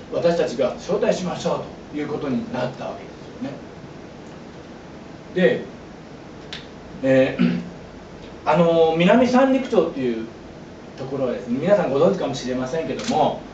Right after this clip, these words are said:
僕もね、い-、行き始めて三回ぐらい目で、三回目ぐらいに初めて知ったんですけども、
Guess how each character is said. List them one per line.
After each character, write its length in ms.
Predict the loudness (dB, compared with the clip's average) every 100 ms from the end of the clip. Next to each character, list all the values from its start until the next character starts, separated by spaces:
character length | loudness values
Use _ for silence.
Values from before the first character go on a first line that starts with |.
| 0
僕 200 | 4 6
も 100 | 4
ね、 260 | 2 2 2 -4 -12 -10
い-、 60 | -10
行 40 | -10 -2
き 140 | 4
始 160 | 6 6
め 100 | 6
て 60 |
三 240 | 4 4 4
回 240 | 4 6
ぐ 80 | 6
ら 160 | 6 4
い 40 |
目 80 | 2
で、 180 | -2 -2 -6 -8
三 300 | 2 4 6
回 160 | 6 6
目 140 | 4
ぐ 60 | 4
ら 120 | 4
い 40 |
に 60 | 2
初 220 | -2 0
め 140 | 4 4
て 100 | 4
知 80 |
っ 20 | 4
た 100 | 4
ん 40 |
で 80 | 4
す 80 | 0
け 60 |
ど 80 | 0
も、 280 | 4 4